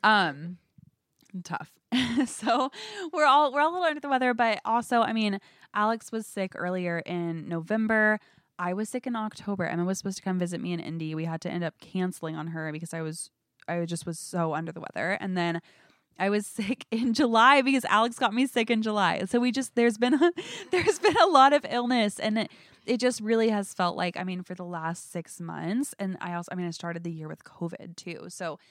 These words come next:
I, there's just been so much illness. And so it's really kind of a goal for me this upcoming year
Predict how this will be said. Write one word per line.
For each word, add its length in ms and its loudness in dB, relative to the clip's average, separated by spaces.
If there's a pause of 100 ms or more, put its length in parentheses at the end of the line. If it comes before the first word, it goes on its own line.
(440)
I, 240 -4
there's 240 -6
just 260 -12
been 220 -8
so 400 -8
much 280 -10
illness. 580 -6
And 140 -6
so 360 0 (600)
it's 180 -4
really 540 -2
kind 200 -6
of 80 -4
a 60 -4
goal 300 -8
for 140 -12
me 140 -6
this 240 -8
upcoming 480 -8
year 460 -4